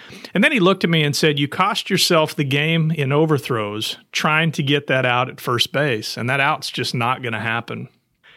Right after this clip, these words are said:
And Jack, I walked away as a first-year, first-game coach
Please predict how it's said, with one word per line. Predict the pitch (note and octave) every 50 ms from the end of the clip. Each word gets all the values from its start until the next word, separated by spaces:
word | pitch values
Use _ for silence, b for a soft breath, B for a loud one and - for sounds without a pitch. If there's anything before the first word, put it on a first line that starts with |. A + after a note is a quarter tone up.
| b b b b b
And | E3 D#3
Jack, | D#3 F#3+ F#3+ F3+ G3
I | F3+
walked | F#3 G3 G3 G3+ G3 -
away | E3+ D3+ D#3 D#3+ D#3+ E3 E3 E3 D#3 C#3 A#2 B B B B B
as | B C#3+ C#3+ B2 B2+
a | B2
first-year, | - - F3+ F#3 F3 - - - D3+ C#3+ C#3+ C3+ C3+
first-game | - - F3 E3+ - - D#3 C#3+ C#3 C#3+ C3+ B2 A#2
coach | - - C#3+ C3 A2 - - - - -